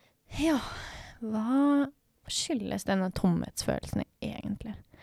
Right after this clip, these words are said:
Er det sånn at jeg kan skylde på, eh, ting som skjer i verden? Kan jeg skylde på, liksom, er det noe jeg kan skylde på det i hele tatt? Eller kan jeg bare skylde på meg selv? Eller må jeg bare akseptere at, OK, akkurat nå, i en måned,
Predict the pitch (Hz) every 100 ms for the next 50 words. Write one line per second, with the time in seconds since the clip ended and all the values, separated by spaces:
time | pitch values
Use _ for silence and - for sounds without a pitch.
0 | - - - - 226 233 240 254 220 208
1 | 208 202 - - 214 175 175 - - 180
2 | 170 - - - _ _ _ _ _ _
3 | - 180 170 165 - 208 226 254 - 240
4 | 233 226 226 214 214 220 220 - 185 180
5 | 185 196 240 220 202 - 196 196 190 190
6 | 185 - _ _ - 233 214 220 233 208
7 | - 240 - 294 190 165 180 220 240 214
8 | 247 294 294 - - 208 208 254 - -
9 | 277 196 - 202 - 170 165 - 277 320
10 | 269 202 214 226 196 190 - - 185 175
11 | - - 311 311 269 233 226 208 233 359
12 | 403 - _ _ _ _ _ _ _ -
13 | 349 359 302 190 190